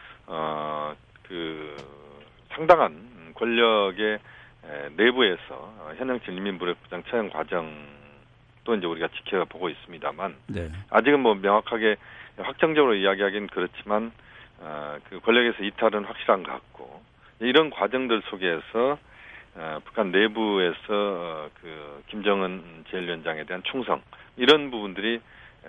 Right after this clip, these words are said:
Speaker 1: 상당히 강조되는, 음, 그런 흐름이다, 이렇게 봐야 될 것 같습니다.
Speaker 2: 네. 그런데 이 박 대통령 비난에 나선 북한 측의 주체가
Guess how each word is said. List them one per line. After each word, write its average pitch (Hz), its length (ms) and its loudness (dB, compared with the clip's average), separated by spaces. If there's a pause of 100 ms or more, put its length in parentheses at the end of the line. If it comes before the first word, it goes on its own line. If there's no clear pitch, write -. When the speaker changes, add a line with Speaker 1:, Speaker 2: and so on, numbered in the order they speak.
Speaker 1:
상당히 120 240 -2
강조되는, 131 560 4
음, 80 480 -20
그런 104 260 -6
흐름이다, 139 400 2
이렇게 87 300 -2
봐야 82 200 -4
될 78 120 -10
것 - 180 -18
같습니다. - 400 -14
Speaker 2:
네. 85 240 -6 (540)
그런데 143 420 6
이 143 160 4
박 131 220 -2
대통령 160 500 10
비난에 143 380 8
나선 120 360 4
북한 123 360 2
측의 131 260 0
주체가 147 800 4